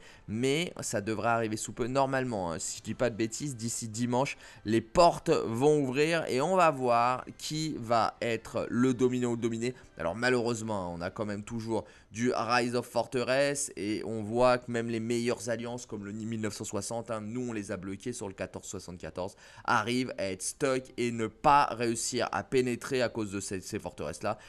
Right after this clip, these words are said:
Ça n'empêche qu'au niveau des Terres du Roi, il n'y a plus de forteresses qu'on peut poser. Et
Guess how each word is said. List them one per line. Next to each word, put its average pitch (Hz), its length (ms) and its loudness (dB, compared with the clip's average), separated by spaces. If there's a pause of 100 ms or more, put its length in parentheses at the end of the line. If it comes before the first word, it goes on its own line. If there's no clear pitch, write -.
(120)
Ça 135 200 2
n'empêche 131 440 2
qu'au 131 120 0
niveau 113 300 0
des 104 140 0
Terres 104 180 -2
du 107 100 -6
Roi, 101 340 -4
il 165 180 -6
n'y 139 100 -2
a 110 60 0
plus 113 160 -10
de 101 60 -12
forteresses 87 480 -4
qu'on 90 120 -10
peut 87 120 -6
poser. 92 440 -6 (320)
Et 143 360 0